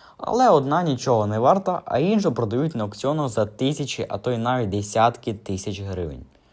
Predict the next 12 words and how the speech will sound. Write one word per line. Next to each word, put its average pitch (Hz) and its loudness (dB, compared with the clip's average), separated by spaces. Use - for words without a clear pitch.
У - -6
чому 240 2
секрет? 123 -2
У 147 -2
дрібних 175 2
деталях, 160 4
які 135 -2
не 131 0
видно 127 0
на 104 -2
перший 117 -2
погляд. 80 -4